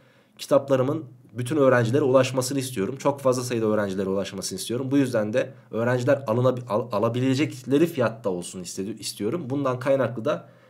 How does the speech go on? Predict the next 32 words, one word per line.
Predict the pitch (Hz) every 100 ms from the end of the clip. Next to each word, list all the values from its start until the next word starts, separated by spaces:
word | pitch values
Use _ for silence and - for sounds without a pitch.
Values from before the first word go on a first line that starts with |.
| _
kitapların | - 135 127 127
fiyatlarının | 123 131 127 135 180
ucuz | 131 160 143
olsun | 110 110
istedim. | 98 95 90 90 - - -
O | 135
da | 139
beni | 147
kırmadı | - 143 127
sağ | 117 110 101
olsun. | 98 170 - - _ _ _ _ -
Ee, | 101 104 101
kitaplar | - - 131 - 135 - -
enflasyona | 117 113 123 120 139
yenik | 127 131 127
düşerek | - 127 120 120
şu | 127
an | 120 120
biraz | 123 123
fiyatları | 127 120 120 123
arttı | 127 123 139
ama | 180 156 -
kitapların | - 139 135 139
ilk | 147 151 -
çıktığında | - 120 123 113 123 - - - _
fiyatları | _ 131 127 123 123 160 -
elli | 127 131
dokuz | 139 139
doksan, | 120 - 117 -
altmış | 120 120 -
dokuz | 131 127
doksandı. | 117 117 95 85